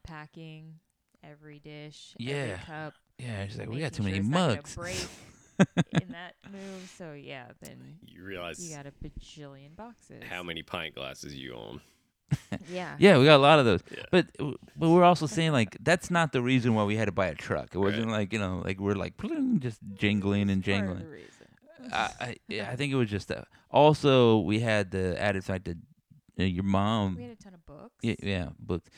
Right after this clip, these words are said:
Speaker 2: Your mom moved and she gave us a bunch of toys. It took a lot of
Speaker 1: Yeah,
Speaker 2: you know,
Speaker 1: we
Speaker 2: that was
Speaker 1: inherited toys.
Speaker 2: That was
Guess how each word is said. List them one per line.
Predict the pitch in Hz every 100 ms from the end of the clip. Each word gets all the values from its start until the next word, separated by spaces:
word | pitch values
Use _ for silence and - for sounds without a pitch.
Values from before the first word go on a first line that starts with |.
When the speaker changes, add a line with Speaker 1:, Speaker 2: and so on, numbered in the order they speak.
| -
Speaker 2:
Your | - 120
mom | 123 175 180
moved | 120 107 98
and | 110
she | - 104
gave | 98 113
us | 117 117
a |
bunch | 95 117
of | -
toys. | - 110 135 101 90
It | -
took | -
a |
lot | 95 92 -
of | 95
Speaker 1:
Yeah, | 87
Speaker 2:
you |
know, | -
Speaker 1:
we | -
Speaker 2:
that | 185
was | -
Speaker 1:
inherited | 190 190 190 185
toys. | - 190 180 175 175 180 - - _ _
Speaker 2:
That | -
was | -